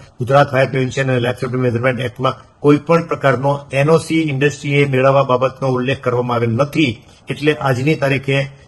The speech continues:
તો ગુજરાતના તમામ ઇન્ડસ્ટ્રીયલ ઓર્ગેનાઇઝેશનોએ એન ઓ સી મેળવવાની કે આપવાની થતી નથી, જેની નો-, જેની નોંધ લેવી.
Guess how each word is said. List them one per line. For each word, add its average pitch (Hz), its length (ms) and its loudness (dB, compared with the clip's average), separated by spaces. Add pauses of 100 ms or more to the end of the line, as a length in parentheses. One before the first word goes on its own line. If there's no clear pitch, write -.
(140)
તો 139 80 0
ગુજરાતના 143 560 2
તમામ 156 500 2
ઇન્ડસ્ટ્રીયલ 147 440 0
ઓર્ગેનાઇઝેશનોએ 131 880 -2 (280)
એન 135 120 -2
ઓ 139 60 -2
સી 151 160 -2
મેળવવાની 135 520 2 (300)
કે 156 100 -2
આપવાની 135 520 -2
થતી 127 400 -4
નથી, 123 480 -4 (1040)
જેની 143 280 4
નો-, 139 360 2
જેની 139 280 2
નોંધ 135 200 2
લેવી. 110 300 -2